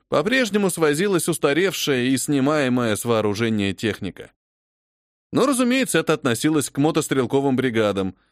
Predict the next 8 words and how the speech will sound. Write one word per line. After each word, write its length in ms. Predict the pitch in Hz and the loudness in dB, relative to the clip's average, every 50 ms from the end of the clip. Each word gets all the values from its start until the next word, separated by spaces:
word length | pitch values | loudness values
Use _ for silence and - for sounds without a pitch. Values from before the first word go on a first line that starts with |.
| _ _ | _ _
которые 400 | - 170 196 262 262 233 190 160 | -4 -2 0 2 2 2 2 2
в 60 | 127 | 0
гипотетическом 800 | 120 143 156 160 170 175 185 165 233 233 - - - - 175 175 | 0 -2 -2 0 0 -2 0 0 0 -2 -2 -2 -2 -2 -2 0
конфликте 540 | 156 175 170 - 214 226 220 - - 180 170 | 0 -2 -2 -2 -2 -2 -2 -2 -2 -2 0
не 100 | 180 190 | 0 0
отводилась 580 | 180 165 - 151 151 156 160 185 175 151 131 - | 0 0 0 0 0 0 2 0 0 0 0 0
ключевая 560 | - 139 127 117 - 131 104 98 92 87 85 | -2 -2 -2 -2 -2 -2 0 0 0 -2 -2
роль. 220 | - - - - | -4 -8 -10 -14